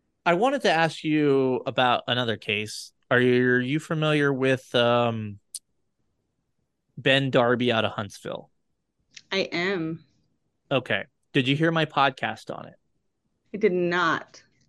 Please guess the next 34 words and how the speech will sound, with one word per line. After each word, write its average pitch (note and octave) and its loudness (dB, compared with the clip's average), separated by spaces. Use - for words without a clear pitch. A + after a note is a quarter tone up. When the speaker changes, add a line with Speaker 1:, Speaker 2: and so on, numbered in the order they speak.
Speaker 1:
Okay. A#2 -8
Speaker 2:
I G#3 4
almost C4 6
lied B3+ 8
and A#3 6
told G#3+ 2
you G#3 4
I F#3+ 4
did F#3 2
just F#3+ -8
'cause F#3 -6
I F#3+ 0
feel F#3 -2
bad D#3+ -2
that E3 0
I D#3+ 0
didn't D#3 -6
hear - -10
it. - -18
Speaker 1:
No, G#3+ -2
it's A3 -4
okay. A3+ -4
Speaker 2:
<laughs> - -14
Speaker 1:
I, G3 8
I E3+ 4
am G3 2
of E3+ 0
the D#3 4
humble D3+ -2
opinion C#3 -4
on A#2 -2
that A#2 0
one, B2+ -2
which, C3+ 0